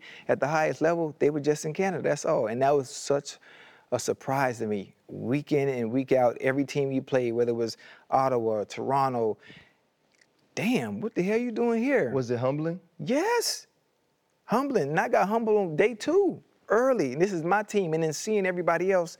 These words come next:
Speaker 1: throughout the rest of the season, I like, "Oh, man, these boys can play some ball." They just wasn't afforded the same opportunities or didn't get that,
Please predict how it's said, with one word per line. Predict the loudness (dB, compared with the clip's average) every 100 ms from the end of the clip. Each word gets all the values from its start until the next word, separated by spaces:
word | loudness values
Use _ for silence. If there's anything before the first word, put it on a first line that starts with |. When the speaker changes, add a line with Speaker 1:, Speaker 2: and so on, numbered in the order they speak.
| _ -20 -20 0
Speaker 1:
throughout | 2 2
the | 2
rest | 0 0
of |
the | -4
season, | -2 -2 -2 -6 -8 -16 -20 _ _ _ -12
I | -6
like, | -6 -4
"Oh, | -4 -2 -2
man, | -4 -4
these | -4
boys | -4 -4 -4
can | -8
play | -6
some | -6 -6
ball." | -4 -2
They | -4 -6 -8 -6
just | 0 0 -2 -12 _
wasn't | -2 -2 -2
afforded | -4 -2 -2 -4
the | -6
same | -4 -4 -4
opportunities | -4 -6 -6 -4 -4 -4
or | -6
didn't | -2 -4 0
get | -4 2
that, | 0 0